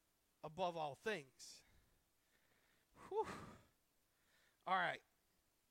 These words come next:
Now, let's go on a, on a little, a little, uh, let's go on a field trip real quick. Somebody attempt to say this for me.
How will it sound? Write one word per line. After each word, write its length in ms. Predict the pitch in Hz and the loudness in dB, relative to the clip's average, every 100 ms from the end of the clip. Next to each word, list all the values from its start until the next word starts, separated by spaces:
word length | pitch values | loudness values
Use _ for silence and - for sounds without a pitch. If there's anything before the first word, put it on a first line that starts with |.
| _ _ 190 | _ _ 4
Now, 380 | 269 254 208 247 - _ _ 196 | 6 6 4 -2 -10 _ _ -8
let's 140 | 214 | -2
go 200 | 247 240 | 2 2
on 160 | 240 233 | 2 0
a, 160 | 202 - 208 | 0 -2 -4
on 80 | |
a 80 | 220 202 | -2 -2
little, 320 | 214 208 185 - | -2 -2 -4 -6
a 20 | |
little, 380 | 190 208 190 185 | -6 -4 -4 -2
uh, 220 | 175 165 160 _ _ _ _ _ _ _ _ _ _ _ _ | -2 -2 -6 _ _ _ _ _ _ _ _ _ _ _ _
let's 140 | - 233 | -16 -12
go 80 | 339 | -8
on 140 | 277 | -8
a 20 | |
field 240 | - 240 180 | -4 -4 -4
trip 200 | 165 139 - | -8 -12 -12
real 120 | 147 | -14
quick. 220 | 143 123 - _ _ _ _ _ _ _ - - _ _ _ _ _ _ _ _ _ _ _ _ _ _ _ _ | -12 -16 -16 _ _ _ _ _ _ _ -20 -20 _ _ _ _ _ _ _ _ _ _ _ _ _ _ _ _
Somebody 400 | - 285 285 277 | -8 4 4 4
attempt 340 | 214 285 277 240 | 2 0 -2 -2
to 60 | |
say 240 | 233 262 214 | 2 4 4
this 180 | 196 | 0
for 180 | - 208 | -2 -4
me. 160 | 160 | -4